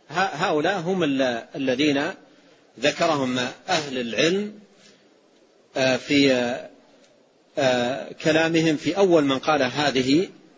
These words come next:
الكلمة. وتأتي هذه الكلمة أما بعد في، آه، كلام الرسول عليه الصلاة والسلام كثيرا، وقد بلغ عدة من نقل ذلك، نقل هذه الكلمة عن،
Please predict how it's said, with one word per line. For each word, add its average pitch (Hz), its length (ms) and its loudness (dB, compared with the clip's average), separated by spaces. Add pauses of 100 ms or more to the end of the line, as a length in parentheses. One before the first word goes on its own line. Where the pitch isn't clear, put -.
(360)
الكلمة. 127 520 0 (1160)
وتأتي 147 760 2
هذه 180 260 2
الكلمة 175 520 2
أما 147 200 2
بعد 180 300 0
في، 156 360 0 (920)
آه، 127 300 0 (140)
كلام 160 320 2
الرسول 151 600 2 (220)
عليه 147 320 2
الصلاة 139 500 0
والسلام 135 800 0 (260)
كثيرا، 131 500 0 (380)
وقد 123 720 -2
بلغ 160 500 2 (680)
عدة 151 640 2
من 135 260 0
نقل 175 320 2
ذلك، 139 680 0 (360)
نقل 147 400 0
هذه 151 300 0
الكلمة 151 440 0
عن، 139 400 -2